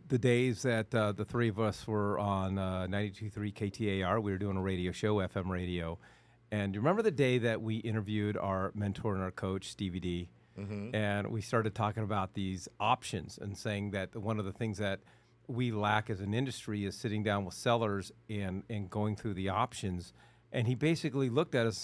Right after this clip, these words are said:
Speaker 1: said, "You guys are just nothing but options dealers." And he said it in the most complimentary way. That's what it comes down to, is as a seller, you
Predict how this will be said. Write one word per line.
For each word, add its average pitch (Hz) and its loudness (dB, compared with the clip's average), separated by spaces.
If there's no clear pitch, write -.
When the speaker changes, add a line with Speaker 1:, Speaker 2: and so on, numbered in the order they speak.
Speaker 1:
said, 110 -4
"You 143 -2
guys 135 2
are 107 -4
just 95 -6
nothing 110 0
but 101 0
options 117 2
dealers." 90 -6
And 117 0
he 117 4
said 156 4
it 135 4
in 123 0
the 113 0
most 120 -2
complimentary 120 2
way. 95 0
That's 131 4
what 131 4
it 117 -2
comes 110 0
down 123 2
to, 104 -2
is 98 -4
as 110 -2
a 110 -2
seller, 123 0
you 220 0